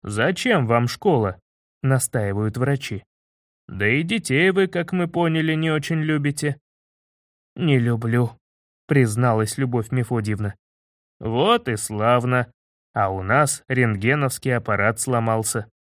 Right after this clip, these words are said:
Очередь растет. Но вы ведь и без аппарата всех насквозь видите».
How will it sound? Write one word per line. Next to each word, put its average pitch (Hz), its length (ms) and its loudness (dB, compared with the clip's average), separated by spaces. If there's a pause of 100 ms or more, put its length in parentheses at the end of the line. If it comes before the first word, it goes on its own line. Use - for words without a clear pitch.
(120)
Очередь 131 520 0
растет. 131 500 -4 (500)
Но 107 180 -2
вы 110 160 2
ведь 107 280 -4
и - 60 -6
без 110 180 -2
аппарата 180 440 0
всех - 240 -4
насквозь 123 400 -2
видите». 95 460 -6